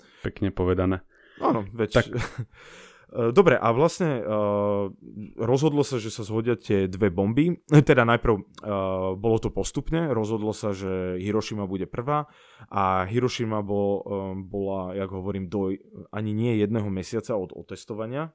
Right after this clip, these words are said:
Speaker 2: To bolo, myslím, že šestnásteho júla v-, bolo štyridsaťpäť, bola prvá bomba testovaná v, e, Los Alamos v New Mexiku a Aurora Gay,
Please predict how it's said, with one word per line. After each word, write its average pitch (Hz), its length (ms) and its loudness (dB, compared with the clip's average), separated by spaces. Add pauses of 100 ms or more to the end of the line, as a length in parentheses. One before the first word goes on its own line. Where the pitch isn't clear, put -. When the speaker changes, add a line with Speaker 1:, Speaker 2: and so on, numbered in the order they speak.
Speaker 2:
To 107 100 -10
bolo, 95 200 -6
myslím, 98 280 -8
že 90 100 -10
šestnásteho 107 640 -6
júla 98 380 -2
v-, 92 340 -8
bolo 87 640 -6 (600)
štyridsaťpäť, 101 800 -4
bola 90 480 -2 (100)
prvá 95 300 -2
bomba 90 320 -4
testovaná 117 640 -4
v, 131 160 -10
e, 90 100 -6 (420)
Los 87 420 -4
Alamos 101 560 -2 (140)
v - 120 -12
New 95 140 -2
Mexiku 107 480 -2 (180)
a 92 220 -4
Aurora 107 400 2
Gay, 107 400 2